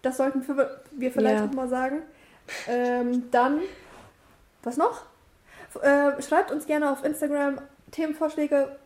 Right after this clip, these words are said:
Speaker 1: oder Anregungen, wie auch immer.
Speaker 2: Genau, wir
Speaker 1: Ähm,
Speaker 2: freuen uns über jede
Speaker 1: genau,
Speaker 2: Nachricht.
Speaker 1: genau.
Speaker 2: Aber keine Dickpics, bitte.
Speaker 1: Keine Dickpics, bitte. Vielen Dank.
Speaker 2: Also, ihr wisst, wie immer, stay hydrated.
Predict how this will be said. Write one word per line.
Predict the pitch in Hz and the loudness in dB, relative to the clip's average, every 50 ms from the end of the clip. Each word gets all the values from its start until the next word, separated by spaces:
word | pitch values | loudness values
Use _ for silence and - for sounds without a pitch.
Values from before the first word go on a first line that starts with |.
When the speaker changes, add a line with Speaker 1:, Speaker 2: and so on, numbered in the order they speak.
| _ _ _ _ _ _ _ - - | _ _ _ _ _ _ _ -18 -6
Speaker 1:
oder | - 247 247 247 240 233 233 226 226 - - - - - - | 0 2 4 6 6 6 6 6 4 0 -2 -6 -12 -4 -2
Anregungen, | 285 302 302 294 294 294 285 285 285 285 277 262 247 | 0 2 2 2 2 2 2 2 2 2 0 0 0
wie | 269 269 - | -2 0 0
auch | 247 240 - | -2 -2 -2
immer. | 262 277 285 285 285 277 285 - - - - - - - - - | -2 0 2 2 2 2 0 -4 -12 -20 -20 -20 -20 -20 -14 -10
Speaker 2:
Genau, | 214 208 202 202 202 | -8 -4 -4 -2 0
wir | 208 - | 2 4
Speaker 1:
Ähm, | 247 254 254 247 | 4 4 4 2
Speaker 2:
freuen | 226 226 | 2 2
uns | 220 214 214 226 | 2 0 0 0
über | 208 214 | 0 2
jede | 208 208 208 208 | 2 2 2 2
Speaker 1:
genau, | 202 196 196 196 247 247 240 240 | -2 -2 -2 -2 0 2 2 2
Speaker 2:
Nachricht. | 240 240 - - - _ _ _ _ _ | 2 0 -4 -12 -20 _ _ _ _ _
Speaker 1:
genau. | - 302 277 269 262 269 269 269 269 269 - - - - - - - - | -2 0 0 0 0 0 -2 -2 -4 -6 -10 -18 -20 -20 -20 -20 -14 -6
Speaker 2:
Aber | 214 208 208 | -4 -4 -4
keine | 202 220 214 220 208 | -2 -2 0 0 0
Dickpics, | 202 214 202 - - 220 - - | 0 -2 -4 -4 -6 -8 -8 -8
bitte. | - 202 196 - 208 202 208 - - - - - - - - - - - - - - | -8 -8 -6 -4 -6 -6 -6 -8 -12 -18 -20 -20 -20 -20 -20 -20 -20 -20 -20 -18 -6
Speaker 1:
Keine | - 330 349 370 339 | 0 0 2 2 2
Dickpics, | 294 330 330 320 - 311 302 - | 0 -4 -4 -6 -6 -10 -10 -10
bitte. | - 285 - 277 - - | -10 -10 -10 -10 -6 -2
Vielen | 320 330 339 320 | -2 -2 0 2
Dank. | 311 302 302 - - - - - - | 0 0 0 -2 -6 -16 -20 -2 2
Speaker 2:
Also, | - 220 214 214 208 214 214 220 226 233 - - - - | 4 6 6 8 8 6 6 6 4 2 0 -6 0 2
ihr | 220 214 214 | 4 10 12
wisst, | 240 247 247 247 - - - - | 12 12 12 8 2 -8 -6 -2
wie | 233 214 202 | 0 2 4
immer, | - 214 220 220 220 220 220 226 220 | 4 2 2 2 2 0 0 -2 -4
stay | - - 196 196 208 | -4 -2 0 0 2
hydrated. | 220 226 226 214 214 214 214 214 214 214 - 226 220 214 208 - | 4 4 4 4 4 4 4 4 4 4 2 2 2 2 0 -2